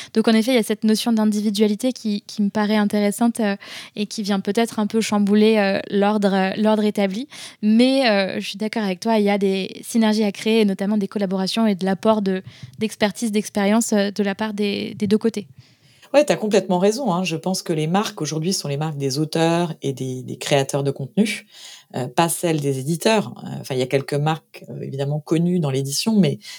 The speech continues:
Speaker 2: c'est surtout les auteurs, les marques. Et donc, euh, de plus en plus, les auteurs, les grands auteurs, ont leur communauté, euh,
Speaker 1: Mhm.
Speaker 2: sont autonomes en termes de communication digitale, de,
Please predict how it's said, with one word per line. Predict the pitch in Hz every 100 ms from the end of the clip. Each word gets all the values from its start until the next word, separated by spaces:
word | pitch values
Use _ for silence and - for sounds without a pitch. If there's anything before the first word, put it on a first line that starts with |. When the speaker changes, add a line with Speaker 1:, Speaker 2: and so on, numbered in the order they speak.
| -
Speaker 2:
c'est | -
surtout | - -
les | 156 151
auteurs, | 180 160 123
les | 127
marques. | 123 117 - - - -
Et | 160
donc, | 190 208 - -
euh, | 151 139
de | 147 175
plus | 208 190
en | 180
plus, | 254 -
les | 165 151
auteurs, | 160 196 233 269 - _ _
les | 160
grands | 151 196 185
auteurs, | 170 196 226 240 _ _ _
ont | 202
leur | 214 208
communauté, | 208 175 151 143 196 269 - _ _ _ -
euh, | 151 139 - 139
Speaker 1:
Mhm. | 143
Speaker 2:
sont | - 226
autonomes | 208 226 220 226 180 - _
en | 156
termes | 156 165 170
de | 147
communication | 165 160 156 160 165 170
digitale, | 156 156 185 196 233 214
de, | 160 147 143